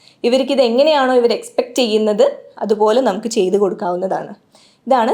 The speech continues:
സർജറിക്കിലൂടെ നമുക്ക് മുഖസൗന്ദര്യവർദ്ധന ചെയ്യാവുന്നത്. ഇത് വെറും ഒരു എസ്തെറ്റിക് കൺസിഡറേഷൻ അല്ല, മുഖസൗന്ദര്യം മാറ്റാൻ മാത്രമല്ല. ഞാൻ ആദ്യം പറഞ്ഞ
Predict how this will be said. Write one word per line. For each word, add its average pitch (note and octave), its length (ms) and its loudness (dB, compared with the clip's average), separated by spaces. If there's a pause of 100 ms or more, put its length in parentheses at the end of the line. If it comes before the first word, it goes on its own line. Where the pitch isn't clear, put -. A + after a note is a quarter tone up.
സർജറിക്കിലൂടെ G#3 720 2 (240)
നമുക്ക് F#3+ 280 -4 (240)
മുഖസൗന്ദര്യവർദ്ധന G#3 960 0 (280)
ചെയ്യാവുന്നത്. D#3+ 480 0 (480)
ഇത് A#3+ 100 2 (140)
വെറും D4 300 4
ഒരു F#4+ 140 2 (260)
എസ്തെറ്റിക് D4+ 540 0
കൺസിഡറേഷൻ A#3+ 640 0 (100)
അല്ല, F3+ 300 0
മുഖസൗന്ദര്യം B3 800 0
മാറ്റാൻ A3 340 0 (100)
മാത്രമല്ല. F#3 440 0 (160)
ഞാൻ G#3 100 0 (100)
ആദ്യം A3+ 240 2
പറഞ്ഞ G#3 160 -2